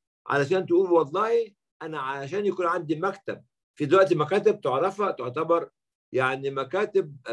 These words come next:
virtual، يعني إيه؟ يعني في ال-، بالعنوان فقط، لكن بتدفع له إيجار.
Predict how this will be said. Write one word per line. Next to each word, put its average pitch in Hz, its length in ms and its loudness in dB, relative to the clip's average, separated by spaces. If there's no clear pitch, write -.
virtual، 151 460 -2
يعني 127 260 -2
إيه؟ 156 300 4
يعني 151 420 -4
في 165 160 -8
ال-، 131 1400 -2
بالعنوان 180 500 6
فقط، - 280 -4
لكن 120 200 -2
بتدفع 143 380 4
له 202 180 8
إيجار. 208 400 2